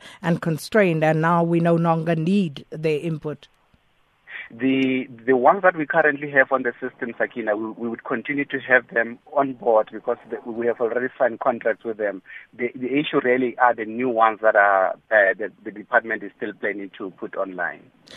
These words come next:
Speaker 1: So, so the new ones, what would they be offering? Uh, does this have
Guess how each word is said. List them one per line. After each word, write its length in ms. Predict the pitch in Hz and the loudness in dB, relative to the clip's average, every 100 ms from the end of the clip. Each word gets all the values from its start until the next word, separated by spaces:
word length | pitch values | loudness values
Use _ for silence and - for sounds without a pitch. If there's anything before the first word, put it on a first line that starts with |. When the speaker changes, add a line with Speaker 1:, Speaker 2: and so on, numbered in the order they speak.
| - - | -20 -2
Speaker 1:
So, 160 | 381 | 0
so 260 | 339 349 254 | 4 2 2
the 140 | 226 | 4
new 280 | 262 269 349 | 6 8 6
ones, 380 | 302 165 156 147 | 6 4 2 2
what 240 | 208 - | 2 4
would 160 | 440 - | 2 4
they 240 | 175 180 | 4 4
be 200 | 165 170 165 | 4 0 0
offering? 520 | 160 - 156 147 151 | -2 0 0 0 0
Uh, 100 | 170 | 2
does 220 | 165 196 202 | 4 4 4
this 160 | 240 | 4
have 180 | 233 | 4